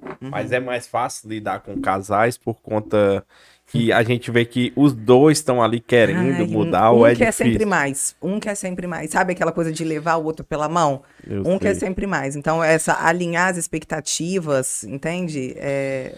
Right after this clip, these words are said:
Speaker 1: é um primeiro trabalho que eu faço nas primeiras sessões. O que que cada um espera. E até pra verificar mesmo se é o caso de permanecer em terapia de casal ou de mandar um dos dois embora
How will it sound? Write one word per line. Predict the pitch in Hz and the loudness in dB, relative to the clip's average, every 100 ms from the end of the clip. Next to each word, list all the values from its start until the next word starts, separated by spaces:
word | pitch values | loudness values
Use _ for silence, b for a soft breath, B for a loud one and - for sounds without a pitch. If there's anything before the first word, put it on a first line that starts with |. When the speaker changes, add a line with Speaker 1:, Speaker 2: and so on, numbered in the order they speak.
| - | -6
Speaker 1:
é | 143 | -4
um | 143 | -4
primeiro | 151 156 165 202 | -4 -2 -2 -2
trabalho | 208 185 170 | -4 -2 -2
que | 165 | -4
eu | 175 | -6
faço | - 127 - | -6 -6 -6
nas | 135 - | -8 -8
primeiras | 143 147 156 | -6 -6 -6
sessões. | 160 - 147 120 - | -10 -6 -6 -6 -8
O | - _ _ _ - | -12 _ _ _ -8
que | 165 | -8
que | |
cada | 170 180 185 180 | -4 -4 -4 -4
um | 170 | -6
espera. | 160 - 185 151 170 160 160 160 b b b b - | -8 -4 -2 0 2 2 0 -4 b b b b -6
E | 185 | -4
até | 220 - 208 233 247 | -4 -2 -4 -2 -6
pra | 233 - 226 | -8 -4 -2
verificar | 220 220 247 - 240 | 0 -2 -6 -4 -4
mesmo | 208 226 | -2 -4
se | 240 - | -6 -4
é | 233 | -4
o | 247 | -4
caso | - 190 220 | -2 -2 -2
de | 220 | -8
permanecer | 208 208 220 226 185 - | -6 -6 -4 -6 -6 -6
em | 240 | -6
terapia | 233 202 - | -4 -4 -6
de | 185 | -8
casal | - 170 147 143 156 214 - | -4 -4 2 4 4 2 -2
ou | 196 220 | -2 -2
de | |
mandar | 214 220 208 208 | -6 -6 -6 -4
um | 190 202 | -4 -6
dos | 208 185 | -8 -4
dois | 170 170 | -2 -2
embora | 160 147 139 147 208 | -2 2 6 6 6